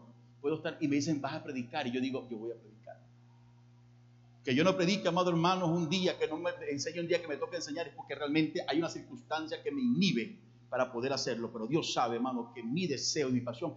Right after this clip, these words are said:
es predicar. Y voy y le predico a cuatro en un templo, en un rancho, como le predico a un estadio lleno de personas. Porque es lo que Dios me mandó a hacer. Y dice la Biblia que los que se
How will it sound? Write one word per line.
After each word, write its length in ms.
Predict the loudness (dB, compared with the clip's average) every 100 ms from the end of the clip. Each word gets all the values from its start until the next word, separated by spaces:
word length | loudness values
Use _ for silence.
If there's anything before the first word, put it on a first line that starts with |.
| -12 -6
es 120 | -6
predicar. 500 | -4 -8 -8 -14 -20 -20 -20 -10 -2
Y 80 |
voy 180 | 4 6
y 20 |
le 120 | 6 4
predico 480 | 4 2 2 4
a 160 | 2 4
cuatro 440 | 6 8 8 6
en 80 | 4
un 240 | 6 4 6
templo, 380 | 6 6 4
en 120 | 4 4
un 180 | 4
rancho, 560 | 6 6 6 4 0 0
como 180 | -2 2
le 100 | 2
predico 360 | 2 0 2
a 60 | 2
un 60 | 2
estadio 300 | 4 6 6
lleno 260 | 6 4
de 100 | 2
personas. 840 | 0 -2 -4 -4 -6 -10 -12 -14 -20 -20 -20 -20 -20 -20 -20 -20 -20 -20 -20 -20 -20 -20 -12
Porque 200 | -10 -2
es 40 |
lo 120 | -2 0
que 80 |
Dios 120 | 2 2
me 60 |
mandó 220 | 2 0
a 40 | 0
hacer. 300 | -4 -6 -8 -14 -20 -20 -20 -20 -20 -2
Y 80 | 4
dice 200 | 6 8
la 80 | 8
Biblia 340 | 8 6 6
que 120 | 6
los 140 | 2 4
que 100 | 2
se 200 | 4